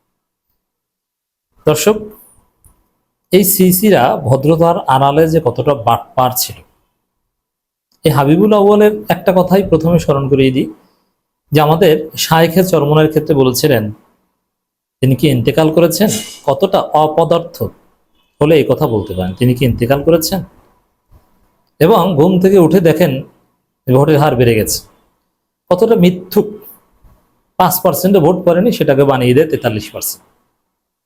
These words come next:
দিনে দুপুরে কিভাবে মিথ্যাচার করতে পারে, কিভাবে ডামি নির্বাচন করা যায়,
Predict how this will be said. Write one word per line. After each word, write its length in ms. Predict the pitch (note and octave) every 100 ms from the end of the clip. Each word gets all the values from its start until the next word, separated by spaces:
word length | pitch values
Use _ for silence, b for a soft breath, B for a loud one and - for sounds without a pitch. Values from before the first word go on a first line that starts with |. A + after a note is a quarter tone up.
| _ _ _ _ _
দিনে 320 | C3 F3 A3 A3+
দুপুরে 400 | F3 D3 D3 D#3 -
কিভাবে 280 | D#3+ E3 F3
মিথ্যাচার 400 | C#3+ - D3 C#3 B2
করতে 260 | A2 -
পারে, 220 | G2+ F#2+ G#2+ - _ _ _ _ _ _
কিভাবে 280 | D3+ F#3+ F#3+ D3
ডামি 200 | C#3+ C#3+
নির্বাচন 440 | D#3 C3+ D3 C#3+ C3+
করা 180 | A2 A2
যায়, 220 | G2+ G2